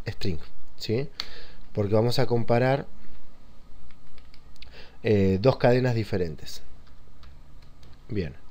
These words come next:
Lo que va a hacer esto es comparar si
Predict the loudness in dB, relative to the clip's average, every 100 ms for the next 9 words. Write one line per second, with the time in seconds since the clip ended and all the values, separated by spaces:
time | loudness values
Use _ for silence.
0 | -10 -12 -12 -10 -12 -10 -4 2 8 8
1 | 8 6 6 4 4 2 2 -2 -6 -8
2 | -4 -2 0 2 2 4 4 4 2 -2
3 | -2